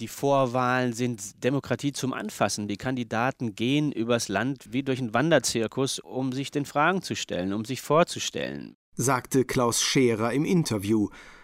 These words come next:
Speaker 2: und verschwieg dabei, dass sich an dem monatelangen Vorwahlspektakel durchschnittlich siebzehn Prozent der Wähler beteiligen,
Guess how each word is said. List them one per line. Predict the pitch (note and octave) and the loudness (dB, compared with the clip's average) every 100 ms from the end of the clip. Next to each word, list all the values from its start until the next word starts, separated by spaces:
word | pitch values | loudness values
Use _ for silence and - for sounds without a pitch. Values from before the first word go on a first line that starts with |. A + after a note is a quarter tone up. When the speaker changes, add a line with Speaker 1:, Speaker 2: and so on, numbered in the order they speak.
| - - - | -20 -8 -2
Speaker 2:
und | D#3 | 0
verschwieg | F3 - A#3+ A3+ | 0 2 2 2
dabei, | - A#2 A#2 C3 C#3+ | 0 0 2 2 2
dass | B2+ - | 0 0
sich | A2+ - | -2 -2
an | A#2 | 0
dem | G#2+ | 0
monatelangen | A2 D#3 C#3 A#2+ C3 A#2 A#2 | 2 4 2 2 0 0 -2
Vorwahlspektakel | - D#3 C3 A2 A#2 - A#2 - B2 B2 B2+ | 0 0 2 0 -2 -2 -2 0 -2 0 0
durchschnittlich | A2+ C3 C3 - C3 B2 A#2+ A2 | 2 0 0 0 0 2 0 2
siebzehn | D#3+ - - B2 - | 0 2 0 0 2
Prozent | C3+ - C#3 C3 | 0 2 0 0
der | C#3 | 0
Wähler | F3 D#3 G#2+ | 2 2 0
beteiligen, | G#2+ A#2+ A2 A2+ A2+ | -2 0 2 2 2